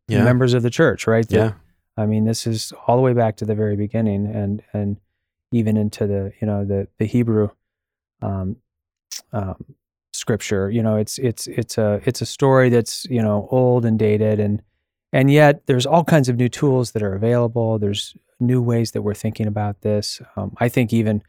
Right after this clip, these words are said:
Speaker 2: covid, I mean, we're finding, hearing stories about covid and lessons learned from a pandemic and how to educate and attend to emotional,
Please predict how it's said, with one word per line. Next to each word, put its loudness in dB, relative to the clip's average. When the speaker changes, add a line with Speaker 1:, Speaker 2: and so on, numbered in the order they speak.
Speaker 2:
covid, 2
I -2
mean, 2
we're 2
finding, 0
hearing 0
stories 2
about 0
covid 0
and 0
lessons 2
learned 2
from 2
a 0
pandemic 0
and 0
how 2
to -2
educate 2
and 4
attend 4
to 2
emotional, 4